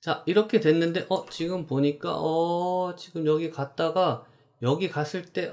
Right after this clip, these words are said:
어, 이렇게 오죠. 이렇게 오는 거는 카메라에 키프레임이 생성이 됐을 때 얘가 베이지어로 바뀌어서 그래요. 그래서 여기 포지션 전체 선택하고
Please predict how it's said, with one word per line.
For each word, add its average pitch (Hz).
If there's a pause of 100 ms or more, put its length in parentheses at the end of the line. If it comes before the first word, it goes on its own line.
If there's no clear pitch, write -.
(120)
어, 185
이렇게 156
오죠. 113
이렇게 147
오는 110
거는 147 (100)
카메라에 165
키프레임이 185
생성이 180
됐을 123
때 113 (260)
얘가 117
베이지어로 160
바뀌어서 127
그래요. 95 (120)
그래서 117 (360)
여기 170
포지션 185
전체 -
선택하고 151